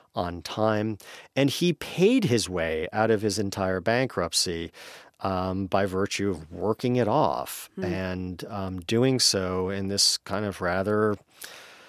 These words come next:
Speaker 1: <sighs> abstemious, um, deferred,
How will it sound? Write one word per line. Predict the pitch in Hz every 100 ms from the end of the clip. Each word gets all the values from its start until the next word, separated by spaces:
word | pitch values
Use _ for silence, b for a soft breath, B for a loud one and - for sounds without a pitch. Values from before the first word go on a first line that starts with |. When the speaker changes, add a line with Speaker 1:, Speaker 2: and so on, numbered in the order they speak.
| B B B - -
Speaker 1:
<sighs> | - - - - - - -
abstemious, | - - - 110 123 131 139 139 - - - - _ -
um, | 110 107 104
deferred, | 90 110 - 120 113